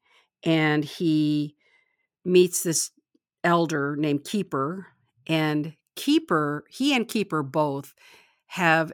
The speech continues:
a need for community and a way to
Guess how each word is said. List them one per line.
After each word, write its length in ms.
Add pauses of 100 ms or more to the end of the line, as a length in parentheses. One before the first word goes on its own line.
a 580 (460)
need 560
for 240
community 960 (640)
and 160
a 60
way 260
to 640